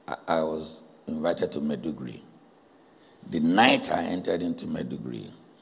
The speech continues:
to start preaching, I had a revelation. And I saw there was to be a reaction.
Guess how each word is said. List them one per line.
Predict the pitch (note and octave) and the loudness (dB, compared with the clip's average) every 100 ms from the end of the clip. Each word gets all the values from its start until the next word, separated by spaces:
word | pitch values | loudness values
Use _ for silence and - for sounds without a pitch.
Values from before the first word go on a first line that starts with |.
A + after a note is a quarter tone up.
| - - - - - - - - - - - - - _ - - - _ - _ _ - - - - | -20 -20 -20 -20 -20 -20 -20 -20 -20 -20 -20 -20 -20 _ -20 -20 -20 _ -20 _ _ -20 -20 -20 -18
to | - | -10
start | - - - - | 0 0 0 -8
preaching, | D#2 - | -6 -4
I | C#2+ | -2
had | D2 D#2 | -2 -2
a | C#2 | -2
revelation. | C2 B1+ C2 - - - - - - - - - - - - - - - - - - - - - - - | -4 -4 -4 -6 -10 -16 -20 -20 -20 -20 -20 -20 -20 -20 -20 -20 -20 -20 -20 -20 -20 -20 -20 -20 -20 -4
And | - D2+ | 0 0
I | |
saw | D2 E2+ | 0 0
there | D#2+ | 0
was | C#2 B1 | 0 -4
to | - | -8
be | B1 C#2+ | -6 -4
a | |
reaction. | C2 C2 B1 - - | -4 -6 -8 -10 -10